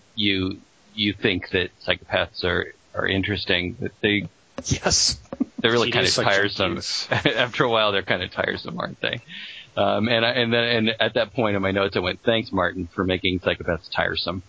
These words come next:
Speaker 1: I appreciate that." <laughs> Um, for me, I just really, I, I started off, I, I went to see it with my dad, and we were laughing at the beginning.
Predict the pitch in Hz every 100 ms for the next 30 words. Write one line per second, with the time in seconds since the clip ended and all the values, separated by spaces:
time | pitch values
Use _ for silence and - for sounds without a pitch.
0 | _ - - - - - - - - -
1 | - - - - 101 101 98 98 95 -
2 | - - _ _ _ - - - 165 151
3 | 160 151 - 101 90 - 107 - 175 90
4 | 92 90 87 78 92 92 - 95 104 107
5 | - 123 131 113 107 110 - - 101 107
6 | 110 101 117 123 135 113 98 85 85 135
7 | 156 156 123 90 85 101 120 127 135 123
8 | - 117 113 123 120 123 120 120